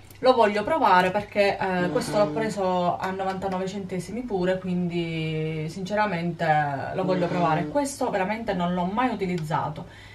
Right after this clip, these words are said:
ed è di ottocento millilitri.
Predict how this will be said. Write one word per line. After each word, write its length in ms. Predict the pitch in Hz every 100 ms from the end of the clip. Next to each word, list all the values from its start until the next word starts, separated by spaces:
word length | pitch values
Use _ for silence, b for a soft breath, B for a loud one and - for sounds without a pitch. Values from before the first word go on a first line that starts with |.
| B B -
ed 180 | 254
è 140 | 214 190
di 180 | 190 196
ottocento 720 | 208 - 302 175 165 170 -
millilitri. 800 | - 170 165 165 160 160 165 165